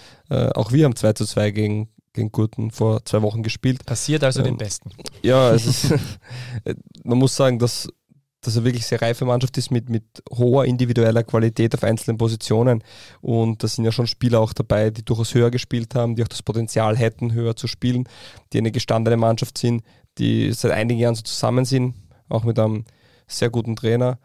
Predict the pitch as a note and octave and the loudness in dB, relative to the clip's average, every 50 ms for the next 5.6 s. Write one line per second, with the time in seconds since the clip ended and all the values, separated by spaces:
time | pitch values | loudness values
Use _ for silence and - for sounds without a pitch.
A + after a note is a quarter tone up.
0 | _ _ _ - - A2+ A2+ A2+ A2 A2 G#2+ - A2 G#2+ G#2+ - A2+ A2 A2 - | _ _ _ -10 -6 -4 -4 -2 -4 -4 -2 0 0 0 0 0 0 -2 -2 -2
1 | - A#2+ A#2 B2+ B2 - A#2+ - - A#2 A#2 - - - A#2+ A2+ A#2+ A2 A#2 A2+ | 0 0 0 0 0 -2 -4 -2 0 -2 -2 -2 -4 -4 -4 -2 -2 -2 0 2
2 | A2 A2 - - - A2 A#2 B2+ B2+ B2 A2+ A2 A#2 - B2+ C3 - - - _ | 2 0 0 -2 -2 -2 0 0 0 0 -2 -2 -2 -2 -2 -4 -4 -6 -16 _
3 | _ - - - - - _ _ - - B2 B2 A#2+ A#2+ A#2 - - - _ _ | _ -20 -20 -20 -20 -20 _ _ -2 2 2 4 4 2 0 -2 -8 -16 _ _
4 | _ _ _ _ _ _ _ _ _ - - - - D3 B2+ - A2+ B2 B2+ C#3+ | _ _ _ _ _ _ _ _ _ -18 -12 -8 -4 -2 -2 0 2 2 2 2
5 | B2 B2 B2 C3 B2+ - - C#3 C3+ C3 - | 2 2 0 0 0 -2 -2 -2 -2 -2 -6